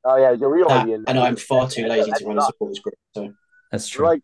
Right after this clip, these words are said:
Speaker 1: always gonna be associated with Man U over there, like, default. Oh.
Speaker 2: Yeah, I don't want that.
Speaker 3: Yeah,
Speaker 1: Even
Speaker 3: that's
Speaker 1: the
Speaker 3: a good
Speaker 1: same
Speaker 3: point.
Speaker 1: colors. It's like, well, no, no, it's not the same colors. Just the red's the same.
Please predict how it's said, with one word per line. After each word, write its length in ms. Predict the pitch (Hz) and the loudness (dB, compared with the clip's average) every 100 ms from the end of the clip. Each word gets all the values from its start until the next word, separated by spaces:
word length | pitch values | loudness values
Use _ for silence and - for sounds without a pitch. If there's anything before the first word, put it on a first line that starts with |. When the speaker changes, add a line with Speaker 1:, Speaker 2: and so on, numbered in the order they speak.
| - | -2
Speaker 1:
always 240 | 156 151 | -2 -2
gonna 140 | 147 139 | -4 -4
be 80 | - | -6
associated 720 | - 143 165 - 135 113 107 | -4 -4 -4 -6 -10 -10 -6
with 160 | 107 104 | -8 -4
Man 280 | 120 123 110 | 0 0 -2
U 180 | 151 | -2
over 220 | 110 - 92 | -2 -2 -6
there, 160 | 90 87 _ _ - | -10 -10 _ _ -18
like, 100 | 95 - | -18 -14
default. 440 | 127 151 - 78 - - | -14 -14 -8 -8 -8 -6
Oh. 140 | 131 - _ _ _ _ | -6 -6 _ _ _ _
Speaker 2:
Yeah, 220 | 104 107 104 | -4 -2 0
I 20 | |
don't 180 | 123 101 | -2 -2
want 140 | 87 | -4
that. 180 | 82 - - _ _ _ _ _ - | -6 -6 -14 _ _ _ _ _ -8
Speaker 3:
Yeah, 240 | 95 90 196 | -6 -4 0
Speaker 1:
Even 120 | 208 | 2
Speaker 3:
that's 80 | - | 4
Speaker 1:
the 60 | |
Speaker 3:
a 20 | 147 | 4
good 80 | 156 | 4
Speaker 1:
same 60 | |
Speaker 3:
point. 140 | 143 117 | 2 0
Speaker 1:
colors. 360 | 147 104 90 - | 2 2 -2 -6
It's 140 | 95 | -6
like, 140 | 120 - - | -6 -6 0
well, 240 | 127 127 | 2 4
no, 220 | 123 113 | 4 4
no, 200 | 110 113 113 | 2 0 -2
it's 100 | 104 | -2
not 100 | - | -12
the 180 | - | -14
same 100 | 87 76 | -18 -14
colors. 160 | 82 | -14
Just 140 | 85 - | -14 -20
the 80 | 82 | -14
red's 180 | 80 76 | -12 -12
the 80 | 76 - | _ -20
same. 100 | 73 | -20